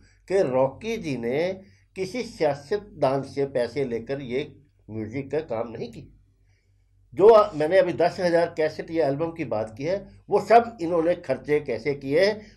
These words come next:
उसी का मैं एक आपको उदाहरण देना चाहता हूँ। बड़ी रोचक बात है और बहुत कम लोग ऐसे जुनूनी होंगे, ऐसे त्यागी कह लीजिए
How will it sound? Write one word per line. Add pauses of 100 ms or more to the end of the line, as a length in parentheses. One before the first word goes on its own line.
(140)
उसी
का
मैं
एक
आपको
उदाहरण
देना
चाहता
हूँ। (800)
बड़ी
रोचक
बात
है (160)
और
बहुत
कम
लोग
ऐसे
जुनूनी
होंगे, (280)
ऐसे
त्यागी
कह
लीजिए